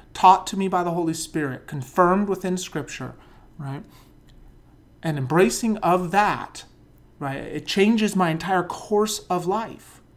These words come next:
And that's what we need to be establishing as we walk through recovery. That's what I need to establish in myself. That's what I want to encourage other men to establish. And we wrestle with that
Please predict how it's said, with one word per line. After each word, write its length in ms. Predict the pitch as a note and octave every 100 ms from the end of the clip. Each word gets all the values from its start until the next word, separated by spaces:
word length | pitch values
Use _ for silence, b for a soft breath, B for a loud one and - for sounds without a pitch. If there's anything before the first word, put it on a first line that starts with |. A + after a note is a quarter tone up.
| _ - B B
And 160 | F3+ E3+
that's 320 | G3 A#3+ A#3+
what 100 | F#3
we 120 | G3+
need 200 | F#3+ F3
to 60 | F3
be 100 | F#3
establishing 720 | F3+ F3+ E3+ F#3+ F3+ E3 C#3+
as 100 | C#3+
we 80 | D3+
walk 300 | C3+ B2+ -
through 160 | D3+
recovery. 440 | C#3+ E3+ A#3 F#3 C#3
That's 220 | C3 -
what 80 | E3
I 140 | F3
need 160 | F3+ E3+
to 80 |
establish 560 | E3+ - F3+ E3+ F3+ F3+
in 80 | D#3
myself. 480 | B2+ - F3+ F3+ F3+
That's 180 | E3+
what 80 | F#3+
I 60 | E3+
want 220 | F3 F3
to 80 | F3+
encourage 440 | F3+ G3+ F#3+ F3+ F#3
other 260 | A3 A3+
men 240 | G3 E3+ D#3+
to 120 | E3
establish. 600 | C#3+ - A#2+ B2+ A#2 - B B B B B
And 160 | F3
we 120 | F#3 G3
wrestle 600 | E3 A3 B3 - G#3 F3
with 280 | C#3 B2+
that 260 | A#2+ G2